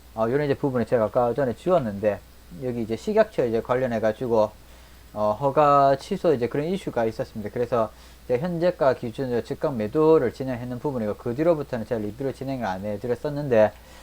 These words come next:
오늘날에서 지금 이제 가격이 오늘 좀 올랐죠. 그래서 메디-, 메디톡스 관련해가지고는 뭐 다들 아시다시피 지금 뭐 대웅이랑, 대웅제약이죠. 그리고 이제 메디톡스 요쪽에서 지금 이제 법정 이슈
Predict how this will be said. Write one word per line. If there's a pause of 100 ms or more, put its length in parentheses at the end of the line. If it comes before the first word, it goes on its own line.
(320)
오늘날에서
지금
이제
가격이
오늘
좀
올랐죠. (1300)
그래서
메디-, (220)
메디톡스
관련해가지고는
뭐
다들
아시다시피
지금
뭐 (140)
대웅이랑, (800)
대웅제약이죠.
그리고
이제
메디톡스
요쪽에서
지금
이제
법정
이슈